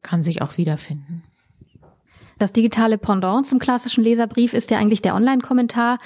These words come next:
Speaker 2: für den wir auf Zeit Online auch sogar eine eigene Community-Team haben. Wir reden ja viel darüber, dass sich im Netz viel Hass Bahn bricht, dass unsachlich und unfreundlich kommentiert wird.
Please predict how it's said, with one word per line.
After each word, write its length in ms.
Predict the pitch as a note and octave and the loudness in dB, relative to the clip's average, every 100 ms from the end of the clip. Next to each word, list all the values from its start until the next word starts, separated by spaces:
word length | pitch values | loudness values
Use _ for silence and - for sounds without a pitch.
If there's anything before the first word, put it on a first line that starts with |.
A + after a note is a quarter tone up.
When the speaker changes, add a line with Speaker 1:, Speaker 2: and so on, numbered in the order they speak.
| - - - | -16 -20 -10
Speaker 2:
für 120 | - | -2
den 140 | G#3 G#3+ | 2 2
wir 120 | G#3+ | 0
auf 80 | F#3 | -2
Zeit 220 | A3 G3 | -2 0
Online 380 | A3 C4 G#3 F#3 | 2 2 0 -2
auch 60 | |
sogar 240 | F#3 G3+ F#3+ | -4 -2 0
eine 240 | F#3+ F#3+ | 0 0
eigene 540 | G3 G3+ G#3 G3 F#3+ F3+ - | 0 0 2 2 0 -4 -4
Community-Team 1040 | G3+ G3+ A3+ A#3 A3 G#3+ G#3+ - A#3+ A#3 | 0 4 4 2 0 0 0 2 2 2
haben. 320 | A#3 A#3 A#3+ - - - - | 2 2 0 -2 -18 -10 -2
Wir 140 | G#3+ | 0
reden 140 | A#3 | 2
ja 80 | A#3 | 0
viel 140 | A#3 A#3 | 0 -2
darüber, 220 | A3 G#3+ | -2 -2
dass 180 | G#3+ G#3+ | -2 -4
sich 140 | - | -4
im 100 | F#3+ | 0
Netz 300 | G3+ A#3 - | 2 0 -2
viel 180 | A#3 G#3+ | 0 2
Hass 220 | A#3 - | 0 -2
Bahn 300 | - A3+ A#3 | -2 0 2
bricht, 340 | A3 A3+ A3+ A3+ | 2 2 2 -2
dass 120 | - | 0
unsachlich 540 | A#3 A3+ G#3 A3 G#3+ | 2 2 2 0 0
und 120 | A3+ | 0
unfreundlich 540 | - A#3 A3+ G#3+ G#3 - | 2 0 2 0 0 -2
kommentiert 560 | G#3+ G#3 - B3+ C4 | 0 0 2 0 2
wird. 180 | B3+ B3+ | -2 -4